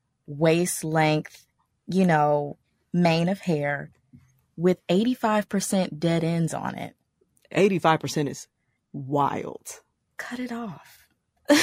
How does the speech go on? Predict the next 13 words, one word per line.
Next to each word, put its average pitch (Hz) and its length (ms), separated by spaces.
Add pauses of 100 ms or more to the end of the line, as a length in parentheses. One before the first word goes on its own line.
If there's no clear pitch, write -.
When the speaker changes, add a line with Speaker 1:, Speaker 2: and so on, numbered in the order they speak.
(120)
Speaker 1:
And 226 140
so 214 340 (100)
my 220 200
hairstylist 233 680
was 214 120
like, 190 280 (220)
"Weren't 170 400
you 311 120
just 160 320
here 160 220
for 160 260
a 151 60
trim?" 160 480